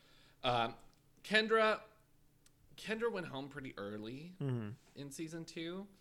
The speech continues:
Speaker 1: Um, nothing that was, like, they did have a bit of drama, uh, between them and James Majesty because James Majesty was the Fifi O'Hara, just a shit starter, and Kendra,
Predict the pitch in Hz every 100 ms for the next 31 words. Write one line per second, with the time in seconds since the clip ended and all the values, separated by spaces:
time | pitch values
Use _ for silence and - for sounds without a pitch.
0 | - - - - - - 147 151 156 156
1 | 156 - - _ _ _ _ _ - _
2 | _ _ _ _ - 170 190 226 - 269
3 | 185 143 131 123 107 101 - - _ _
4 | - 135 147 147 180 156 165 139 123 123
5 | 117 107 110 107 95 101 113 139 160 170
6 | - - _ 110 101 101 98 - 107 104
7 | 104 104 101 - - - - - - _
8 | - _ - 113 107 104 104 - 98 95
9 | 95 - 104 101 98 98 76 98 95 -
10 | 92 90 90 - 95 92 85 92 - -
11 | - - - - 92 87 85 87 87 85
12 | 90 95 - 95 95 - - - - 95
13 | 95 87 92 - 90 90 92 - _ -
14 | - 131 107 95